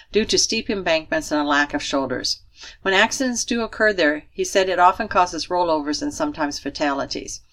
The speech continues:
He said he would have to abstain from any discussion of wood turbines as his family has decided to put some on their farm. Barbara Sloniker of Sioux City is currently the executive vice president of the Siouxland Chamber of Commerce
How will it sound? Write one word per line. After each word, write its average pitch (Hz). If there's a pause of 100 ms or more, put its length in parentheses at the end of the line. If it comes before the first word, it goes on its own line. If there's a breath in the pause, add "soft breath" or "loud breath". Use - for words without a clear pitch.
(300 loud breath)
He 220
said 269
he 269
would 226
have 330
to 220
abstain 190
from 170
any 190
discussion 190
of 156
wood 175
turbines 147
as -
his 175
family 196
has 185
decided 160
to -
put 156
some 147
on 139
their 131
farm. 131 (800 loud breath)
Barbara 240
Sloniker 208
of 160
Sioux 190
City 175
is 156
currently 202
the 156
executive 180
vice 180
president 156
of 151
the 151
Siouxland 180
Chamber 160
of 151
Commerce 143